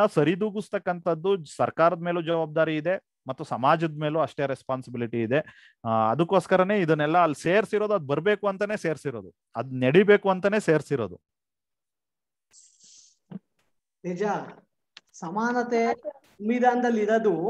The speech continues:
Speaker 2: ನೀವು ಬಳಸ್ಕೊಳ್ಳಿ, ನೀವು ಅದನ್ನ ಕೇಳಿ ಅಂತ.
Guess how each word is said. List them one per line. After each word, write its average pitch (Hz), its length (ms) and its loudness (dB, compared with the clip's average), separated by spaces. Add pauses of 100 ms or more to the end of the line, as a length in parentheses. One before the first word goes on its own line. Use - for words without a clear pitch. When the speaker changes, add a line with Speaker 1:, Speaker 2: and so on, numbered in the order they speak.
(520)
Speaker 2:
ನೀವು 226 320 -2
ಬಳಸ್ಕೊಳ್ಳಿ, 208 920 0 (360)
ನೀವು 240 180 -2
ಅದನ್ನ 226 340 -2
ಕೇಳಿ 247 580 4
ಅಂತ. 269 200 -4